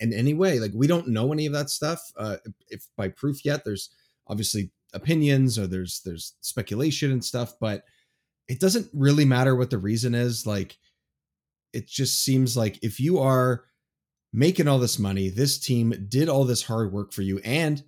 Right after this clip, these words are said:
made you some of that money, a good chunk of it. What's the issue here? Like, what? Because they finished the expansion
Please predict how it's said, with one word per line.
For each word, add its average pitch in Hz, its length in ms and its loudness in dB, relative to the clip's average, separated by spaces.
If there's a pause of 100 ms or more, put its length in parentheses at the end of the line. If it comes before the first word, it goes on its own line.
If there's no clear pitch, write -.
made 117 380 2
you 131 220 4
some 139 280 4
of 139 120 4
that 123 160 2
money, 127 260 2
a 95 80 -2
good 123 220 0
chunk 139 280 -4
of 101 120 -2
it. 95 200 -4 (1080)
What's 147 400 2
the 185 220 2
issue 160 300 2
here? 90 360 -6
Like, 117 180 -2
what? 143 180 4
Because 120 280 0
they 127 120 6
finished 127 500 0
the 127 80 2
expansion 113 760 -2